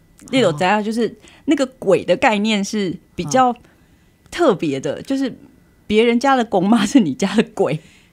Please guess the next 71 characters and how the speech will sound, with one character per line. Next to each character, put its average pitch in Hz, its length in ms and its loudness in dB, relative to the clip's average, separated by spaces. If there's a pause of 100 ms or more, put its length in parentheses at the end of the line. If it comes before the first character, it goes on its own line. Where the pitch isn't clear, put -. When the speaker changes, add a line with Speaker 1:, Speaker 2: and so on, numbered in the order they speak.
Speaker 2:
你 - 100 6
会 359 80 8
跟 202 140 -2
他 180 60 -10
讲， 220 140 0
我 240 120 2
就 247 140 2
日 254 180 -2
常 156 240 -8
生 190 280 -4
活 135 240 -8
的， - 160 -10
Speaker 1:
对， 202 100 4
Speaker 2:
我 339 100 6
不 294 80 4
相 262 160 8
信， 262 180 2
Speaker 1:
我 - 60 4
觉 247 160 6
得 - 0 -
他 247 100 6
其 240 240 2
实 - 0 -
是， 269 220 2
Speaker 2:
我 240 100 0
刚 - 20 -20 (140)
刚 - 80 0
才 370 80 8
讲。 - 160 -4 (100)
Speaker 1:
<laughs> 302 80 -2
我 269 100 6
觉 294 180 4
得 381 80 6
他 381 120 0
其 262 180 -6
实 226 120 -4
就 254 140 -2
是 262 120 -4
一 - 140 -2
直 180 140 -10
出 208 200 -4
现 202 220 -2
在 180 300 -2 (600)
周 208 220 4
围， 170 480 2
Speaker 2:
<laughs> - 20 -8
Speaker 1:
只 180 100 -6
是 - 220 -2
跟 294 100 2
我 277 100 4
们 156 180 -4
是 226 120 -8
不 262 220 -4
同 165 340 -2
的 156 320 0 (340)
Speaker 2:
嗯 160 180 -4
哼。 165 200 -6
Speaker 1:
区 240 300 2
域， 220 300 -4 (920)
这 294 120 2
种 165 180 0
概 165 140 -2
念 170 320 -4
的 - 80 -18
感 - 180 -10
觉。 233 80 -6
Speaker 2:
对， 254 100 -12
有 226 100 4
的 254 60 6
人 240 200 -4
讲， 311 240 -2